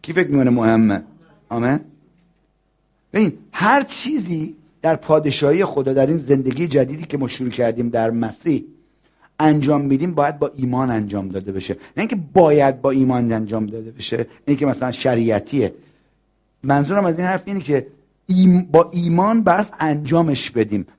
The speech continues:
بدون ایمان نمی‌تونی در پادشاهی خدا زندگی کنی. اوکی؟ خیلی وارد پادشاهی خدا می‌شن، ولی هنوز می‌خوان با قدرت خودشون زندگی کنن. یکی به من گفت، گفت: «بعد کمان این مسیحیت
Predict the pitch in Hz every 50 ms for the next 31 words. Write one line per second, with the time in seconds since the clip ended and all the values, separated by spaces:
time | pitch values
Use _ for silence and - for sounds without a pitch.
0 | _ _ - 190 190 180 190 190 190 190 190 190 185 185 208 226 226 220 233 233
1 | 220 202 - 143 139 135 131 139 131 120 - - 123 123 123 120 127 123 117 117
2 | 113 117 120 120 113 104 113 110 104 104 104 110 107 - - 95 92 90 - _
3 | _ _ _ _ _ _ _ _ _ _ _ _ _ _ _ _ _ _ _ _
4 | _ _ _ _ _ _ _ _ _ _ _ _ _ _ 107 98 123 131 - -
5 | _ _ _ - - 165 190 202 233 233 196 190 185 196 202 233 - 180 170 165
6 | 139 139 165 160 180 175 - 185 170 180 196 226 269 208 170 160 151 170 - -
7 | _ _ _ _ - 165 214 226 202 185 180 208 240 240 208 208 175 - 214 233
8 | 202 190 - - 175 165 160 165 156 - 156 - - - 190 220 214 202 160 -
9 | 147 139 127 101 113 120 117 113 117 120 113 - - 113 110 104 90 - _ _
10 | _ - _ - 180 180 226 214 190 175 180 196 202 208 214 208 - 214 - -
11 | _ - 180 214 226 247 - - 190 175 160 147 - _ _ _ - _ _ 220
12 | 240 247 254 247 240 - _ _ _ _ _ _ _ _ _ _ _ - _ 123
13 | 123 135 135 123 - - 143 143 127 139 160 190 -